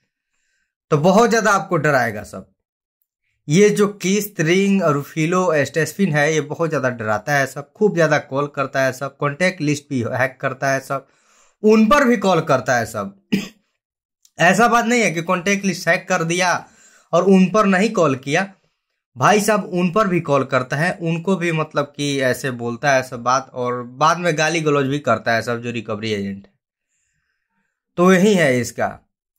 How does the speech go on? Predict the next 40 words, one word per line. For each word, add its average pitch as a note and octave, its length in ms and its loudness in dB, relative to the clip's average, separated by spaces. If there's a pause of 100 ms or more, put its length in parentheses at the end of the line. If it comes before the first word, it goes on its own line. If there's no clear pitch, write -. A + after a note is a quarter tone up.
(320)
और G#3 240 6
ये G3+ 320 2
भी A3 260 4
है G3+ 240 2
कि G3 240 -4
देखिए, F#3 480 -4
कब F3+ 220 2
आता D3+ 220 0
है, E3+ 120 0
आपके E3 180 -4
मन D3+ 180 0
में D3+ 160 -2
ये C#3 140 2
भी D#3+ 160 -2
डाउट A#2+ 380 0
बचा A#2 440 -2
है A#2+ 180 -2
अभी A2 220 -8
भी। A2+ 180 -10 (460)
तो D#3 60 -6
देखिए, G3+ 280 2
तब G#3+ 340 2
आता F#3+ 240 0
है G3+ 140 0
कि G3 80 0
देखिए, F#3+ 400 0
आप G#3 360 2
पर B3+ 100 2
डिपेंड G3 380 0
करता C#3+ 260 0
है B2+ 60 2
भाई C3+ 180 0
साहब, F3 180 0
ऊपर E3 200 -2
से E3 120 -6
लोकेशन C#3 420 -4
पर C3 160 -6
डिपेंड G#2+ 380 -8
करता G#2+ 340 -8
है। A#2+ 220 -14